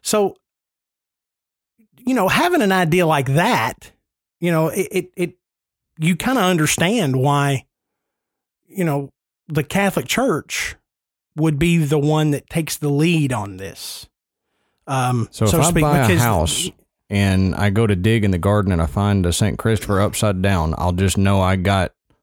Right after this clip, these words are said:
Speaker 2: jujued into buying that
Speaker 1: Yeah.
Speaker 2: thing that I really didn't want
Speaker 1: Yeah.
Speaker 2: to, but I was tricked into it by a saint.
Speaker 1: Yeah, exactly.
Speaker 2: Super.
Speaker 1: <laughs> And I think it's Saint Christopher. I can't, I, I, I'm not a hundred percent sure, but I think that's right.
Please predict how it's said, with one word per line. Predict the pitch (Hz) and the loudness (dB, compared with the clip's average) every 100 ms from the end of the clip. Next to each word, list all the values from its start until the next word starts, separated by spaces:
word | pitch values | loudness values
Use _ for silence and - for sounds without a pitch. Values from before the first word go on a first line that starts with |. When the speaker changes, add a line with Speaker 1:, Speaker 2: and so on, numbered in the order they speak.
| _ _ 107 | _ _ -2
Speaker 2:
jujued | 95 139 120 110 110 104 | 0 2 2 2 2 2
into | 101 92 | 2 0
buying | 98 107 113 | 0 0 0
that | 113 - | 0 -2
Speaker 1:
Yeah. | 147 | -2
Speaker 2:
thing | 113 110 | 0 0
that | 101 | 0
I | |
really | 107 117 120 | 2 2 2
didn't | 110 104 107 | 0 2 2
want | 127 | 0
Speaker 1:
Yeah. | 110 | -2
Speaker 2:
to, | - 110 | 0 0
but | 101 101 | 2 0
I | 92 101 87 - _ _ | 0 0 -2 -10 _ _
was | 101 95 92 - - _ _ | -4 -2 -2 -6 -12 _ _
tricked | - 127 120 - | -4 -2 -2 -4
into | 113 110 120 | -2 0 0
it | 95 | 0
by | 107 104 | 0 0
a | |
saint. | 90 120 127 - - _ | 0 -2 -2 -6 -18 _
Speaker 1:
Yeah, | 160 120 - _ | -8 -8 -12 _
exactly. | 208 170 151 - - _ | -4 -2 -2 -4 -10 _
Speaker 2:
Super. | - 240 247 95 | -6 -2 0 0
Speaker 1:
<laughs> | - - - - - - - - - _ _ - - - | -2 -8 -12 -20 -12 -12 -12 -18 -20 _ _ -20 -16 -6
And | 262 | -2
I | 269 | -2
think | 247 294 196 | 0 -2 -2
it's | 160 | -2
Saint | - 160 | 0 -2
Christopher. | 131 156 - 180 185 | -2 -2 0 -2 -2
I | |
can't, | 220 - 202 | -2 -4 -4
I, | 185 - _ _ - | -4 -6 _ _ -18
I, | - - | -16 -8
I'm | 202 | -4
not | 208 185 | -2 0
a | |
hundred | 160 151 | -2 -4
percent | - 120 | -8 -14
sure, | - | -12
but | 120 170 | -6 -4
I | |
think | 175 143 | -2 -4
that's | 90 - | -6 -12
right. | - | -16